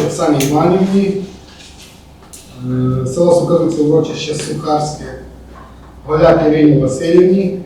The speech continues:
Воронєво, урочище біля Модуля, Ваканич Івану Івановичу, село Крайниково, урочище Березник, Джумурат Оксані Юрівні,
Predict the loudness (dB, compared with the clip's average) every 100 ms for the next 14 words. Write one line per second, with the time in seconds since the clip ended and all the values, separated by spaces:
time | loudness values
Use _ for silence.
0 | -16 -20 -20 -20 -20 -20 -20 -20 -20 -14
1 | -2 4 4 6 4 4 4 2 -4 -4
2 | 2 4 6 6 4 2 -2 -4 -12 -20
3 | -20 -20 -20 -20 -14 -4 0 0 -2 -2
4 | 0 0 0 0 2 4 6 6 4 0
5 | -2 -4 -14 -20 -20 -20 _ -16 -6 -4
6 | 0 2 4 4 4 4 4 4 2 -2
7 | -4 -4 -4 0 2 2 0 -6 -16 -6
8 | -2 0 0 -2 -6 -4 0 0 2 4
9 | 6 4 4 2 -4